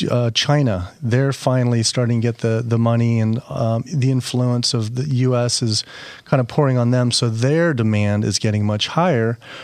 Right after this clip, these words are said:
But we're the world leaders as far as social change and all these things. And, and the good news is that our demand on dairy and beef is, is, is lower.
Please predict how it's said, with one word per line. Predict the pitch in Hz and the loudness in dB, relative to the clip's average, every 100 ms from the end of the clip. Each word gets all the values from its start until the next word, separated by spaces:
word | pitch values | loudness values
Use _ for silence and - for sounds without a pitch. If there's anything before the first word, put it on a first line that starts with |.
| - _ - | -20 _ -2
But | 147 139 | 0 2
we're | 156 | 2
the | 147 | 4
world | 135 127 | 2 2
leaders | 113 123 113 110 104 113 123 | 2 2 2 0 -2 -2 -4
as | - | -2
far | 117 107 | 0 0
as | 104 | 0
social | - 110 110 117 104 98 104 | 0 0 0 0 0 -2 -2
change | - 104 107 101 104 | -2 0 0 0 0
and | |
all | 101 | 0
these | 101 104 - | 0 -2 -2
things. | 104 101 104 | 0 0 -2
And, | - 120 123 | 0 0 0
and | 139 127 | 0 0
the | |
good | 117 143 | 0 0
news | 127 120 113 107 | 2 0 0 0
is | 101 | 0
that | 113 107 - | -2 -2 -2
our | 117 120 | 0 2
demand | 110 110 107 107 | 0 2 0 0
on | 104 | -2
dairy | 101 110 110 107 104 - - - - | 0 0 2 0 -2 -6 -20 -16 -2
and | 131 131 117 110 | 0 2 0 0
beef | 107 107 101 - - - | 0 0 -2 -6 -14 -6
is, | 156 113 - | -2 0 -2
is, | - 110 147 | -2 -2 -2
is | - 110 110 | -2 -2 0
lower. | 107 95 92 | 0 0 -4